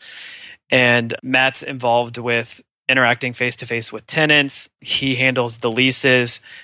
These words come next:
We're actually looking into potentially starting a contracting business because he handles a lot of subcontractors and things like that. And, uh, so that's kind of our split. Anything that's on the ground is him.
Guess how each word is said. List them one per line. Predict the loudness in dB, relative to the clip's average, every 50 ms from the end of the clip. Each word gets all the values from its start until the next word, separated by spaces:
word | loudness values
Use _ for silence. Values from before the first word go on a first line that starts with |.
| -12 -2
We're | 2 2 2
actually | 4 2 2 2 2 2
looking | 0 -2 -2 -4 -6 -6
into | -6 -6 -8 -6 -8 -10
potentially | -8 -8 -8 -4 -2 0 0 0 0 0
starting | 0 2 4 4 4 4 0 -4
a | -6
contracting | -4 -2 -2 -2 0 0 0 0 -2 -2 -8 -6 -4
business | -2 -2 -2 -2 0 0 0 0 -2 -4 -8 -10 -8
because | -8 -6 -2 0 0 0 0
he | -2 0 2 2 2 4
handles | 4 2 2 2 2 0 2
a | 4
lot | 4 4 4 4
of | 2
subcontractors | 0 -2 -2 -4 -2 0 0 0 0 0 2 0 2 2 0 -2 -2 -4
and | -6 -4
things | -4 -4 -2 0
like | 0 0 2 4
that. | 4 4 4 4 _ _ _ _ _ -20 -20 -20 -20 -20 -20 -18 -18 -18 -20 _ _ 0
And, | 2 4 4 4 2 2 -2 -2 0
uh, | 2 4 6 4 4 2 0 -4 -6 -12 -20 _ _ _ _ _ _ -4
so | 0 2 2 4
that's | 4 4 2 2
kind | 0 0 2 2
of | 4 2
our | 2 2
split. | 0 -4 -4 -2 -2 0 0
Anything | 0 0 0 2 2 2 4
that's | 2 2 2 2
on | 0 0
the | 0 0
ground | 2 2 2 2 0 -4
is | -4 0
him. | 2 2 2 2 2 -2 -6